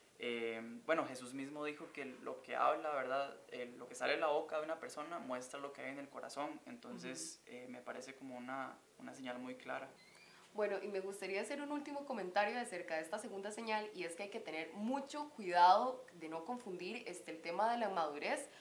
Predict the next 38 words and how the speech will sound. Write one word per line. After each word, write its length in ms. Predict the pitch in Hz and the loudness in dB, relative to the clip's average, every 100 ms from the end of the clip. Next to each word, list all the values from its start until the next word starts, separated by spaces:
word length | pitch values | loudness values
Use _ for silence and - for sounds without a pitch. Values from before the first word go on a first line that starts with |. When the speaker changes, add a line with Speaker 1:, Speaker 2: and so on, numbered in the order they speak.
| - - | -20 -10
Speaker 2:
con 240 | - 240 285 | 2 4 4
el 300 | 277 254 254 | 2 -2 0
tema 340 | 233 233 240 190 | 0 4 4 2
de 100 | 185 | 0
la 120 | 208 | 0
superficialidad. 720 | - - - 160 131 131 - - - - - | -2 -10 -14 -12 -12 -8 -8 -10 -18 -20 -8
Porque 360 | - 208 233 - | -2 -2 0 -2
una 260 | 226 277 311 | 0 0 0
persona 580 | 320 - 302 285 277 285 | -2 -2 0 2 2 -2
que 140 | 175 | -6
es 120 | - | -6
un 120 | 226 247 | -2 2
nuevo 180 | 262 | 2
seguidor 360 | 269 254 247 247 | 2 0 -2 -2
de 100 | 247 | -2
Cristo 460 | 254 240 - 262 - - 170 | -4 -6 -4 -8 -8 -6 2
va 80 | 180 | 2
a 40 | |
ser 140 | 220 | 2
inmaduro 400 | 240 190 147 151 | -2 -2 -2 -2
en 80 | 214 | -2
la 80 | 180 | -2
fe, 280 | - 277 285 | 2 0 0
por 120 | 156 | -6
supuesto, 440 | - 156 226 - - | -8 -2 0 0 -6
o 40 | |
sea, 160 | - - | -6 -4
apenas 400 | - - 160 175 | -4 -4 -2 -2
está 540 | 220 - 190 220 214 - | -2 6 8 10 8 4
empezando 500 | 180 180 170 165 190 | -6 -4 -2 2 6
a 40 | |
dar 100 | 202 | 6
sus 140 | 214 233 | 4 -8
primeros 320 | 175 170 - | -6 -6 -2
pasos 320 | 202 190 233 | -2 -2 -2
en 80 | 214 | -4
la 80 | 147 | -2
fe. 280 | 226 269 | 0 0